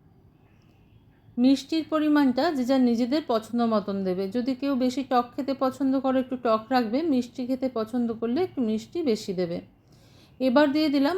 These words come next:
ভাজা মশলার গুঁড়ো, যে ভাজা মশলাটা আমরা সাধারণত আচারে ব্যবহার করি। আচার ব্যবহার করা মশলাটা তো আমরা সবাই জানি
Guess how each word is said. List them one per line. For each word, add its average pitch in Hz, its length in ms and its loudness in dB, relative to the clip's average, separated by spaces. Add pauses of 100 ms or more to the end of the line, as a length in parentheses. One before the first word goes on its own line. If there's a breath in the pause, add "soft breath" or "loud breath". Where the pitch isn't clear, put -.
(120)
ভাজা 247 340 4
মশলার 220 440 0
গুঁড়ো, 185 320 -4 (180)
যে 247 180 -2
ভাজা 254 340 2
মশলাটা 285 480 0 (180)
আমরা 240 220 2
সাধারণত 254 560 0
আচারে 240 540 0
ব্যবহার 214 420 2
করি। 175 320 -8 (2000)
আচার 240 380 4
ব্যবহার 302 360 4
করা 302 200 2
মশলাটা 269 480 2
তো 277 120 -2
আমরা 240 260 2
সবাই 254 440 2
জানি 254 300 2